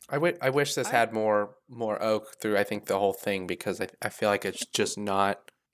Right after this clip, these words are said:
Speaker 1: there's just not enough there for it to be interesting at this point.
Speaker 2: Yeah, I, I think
Speaker 1: I feel
Speaker 2: I'll
Speaker 1: like I'm,
Speaker 2: say
Speaker 1: I feel
Speaker 2: to
Speaker 1: like I'm
Speaker 2: combine the
Speaker 1: missing something, because it's not like it's pow in your face sugar that I,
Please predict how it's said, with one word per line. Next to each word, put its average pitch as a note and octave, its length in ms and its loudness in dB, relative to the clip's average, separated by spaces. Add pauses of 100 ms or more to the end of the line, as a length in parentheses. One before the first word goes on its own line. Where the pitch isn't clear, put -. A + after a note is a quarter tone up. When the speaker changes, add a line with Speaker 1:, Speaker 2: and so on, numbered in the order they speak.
(120)
Speaker 1:
there's A2+ 200 -2
just A#2+ 160 0
not A#2 240 4
enough A2 280 0
there G#2+ 220 2
for G2+ 200 -4
it F#2+ 100 -6
to - 100 -12
be G2 640 -10 (400)
interesting G#2 640 -12 (240)
at A2 100 -20
this F#2+ 140 -14
point. - 360 -20 (240)
Speaker 2:
Yeah, D3 260 0
I, C#3 280 -4
I D3+ 140 -6
think - 180 -2
Speaker 1:
I - 40 2
feel F3 80 2
Speaker 2:
I'll D#3 80 8
Speaker 1:
like C3 100 2
I'm, C3+ 80 4
Speaker 2:
say C#3 180 4
Speaker 1:
I C3 100 6
feel C#3+ 200 2
Speaker 2:
to C#3 40 6
Speaker 1:
like C3+ 40 4
I'm C3+ 60 2
Speaker 2:
combine C#3 180 2
the B2 80 2
Speaker 1:
missing B2 320 -2
something, A2 560 -2
because - 320 -6
it's G#2 180 -6
not B2 260 2
like A2+ 240 0
it's G2 280 -6 (320)
pow A#2+ 360 4
in A2+ 120 -2
your G#2+ 80 -2
face A2+ 280 -2
sugar B2 380 -2
that A2 140 2
I, G2 80 0